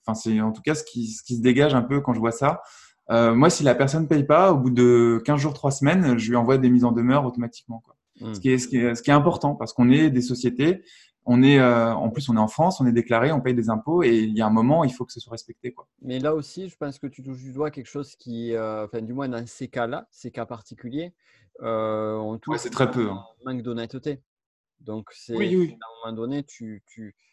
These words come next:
Speaker 2: tu t'engages, euh, après, c'est, euh, on s'eng-, la personne s'engage sur quelque chose, donc à un moment donné, tu respectes tes engagements, ou alors, à la limite,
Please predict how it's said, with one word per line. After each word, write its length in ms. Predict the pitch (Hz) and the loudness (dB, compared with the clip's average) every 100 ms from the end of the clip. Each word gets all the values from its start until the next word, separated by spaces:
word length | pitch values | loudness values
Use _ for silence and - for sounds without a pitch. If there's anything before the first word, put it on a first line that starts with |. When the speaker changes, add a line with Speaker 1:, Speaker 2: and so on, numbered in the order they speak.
| _ | _
Speaker 2:
tu 140 | _ _ | _ _
t'engages, 500 | 120 127 135 127 117 | -8 -6 -8 -8 -10
euh, 600 | 117 113 113 110 107 104 110 110 107 - - - - _ _ _ | -6 -6 -6 -10 -16 -18 -20 -20 -20 -20 -20 -20 -20 _ _ _
après, 520 | - - - 151 135 _ _ _ | -20 -16 -8 -6 -8 _ _ _
c'est, 340 | _ _ 117 117 | _ _ -8 -6
euh, 180 | 113 | -6
on 200 | 110 107 | -8 -12
s'eng-, 440 | 110 - 120 120 123 - _ - | -14 -12 -10 -12 -14 -20 _ -18
la 160 | 120 120 | -12 -10
personne 320 | 123 104 123 | -12 -14 -16
s'engage 400 | - 127 127 123 | -12 -12 -12 -14
sur 200 | - 113 | -18 -16
quelque 200 | 113 - | -16 -14
chose, 380 | - 165 143 120 | -10 -8 -10 -14
donc 240 | 110 113 | -16 -16
à 40 | 107 | -16
un 20 | |
moment 220 | 107 107 | -16 -16
donné, 280 | 110 117 143 | -14 -12 -12
tu 160 | - 104 | -14 -18
respectes 480 | 107 _ 127 - 117 | -20 _ -18 -18 -18
tes 200 | 110 110 | -14 -14
engagements, 440 | 107 120 147 160 | -12 -14 -12 -12
ou 220 | 120 101 | -10 -8
alors, 260 | 104 123 113 | -6 -6 -8
à 60 | |
la 100 | 101 | -10
limite, 380 | 98 107 139 131 | -12 -10 -10 -12